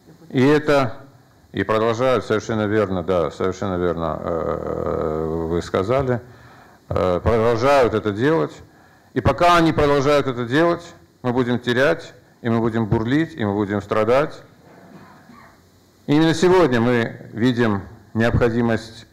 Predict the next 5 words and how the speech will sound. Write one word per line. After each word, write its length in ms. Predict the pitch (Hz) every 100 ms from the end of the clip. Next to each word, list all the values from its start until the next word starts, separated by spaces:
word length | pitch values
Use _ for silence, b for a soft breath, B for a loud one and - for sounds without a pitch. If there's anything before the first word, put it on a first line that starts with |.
| _ _ _
в 80 | -
том, 260 | 143 147
чтобы, 540 | - - 117 113 110 104 - - _ _ _ _ B B B B B B B -
э, 520 | - 101 98 101 101 98 B B B B B _ -
во-первых, 580 | 104 143 147 107 80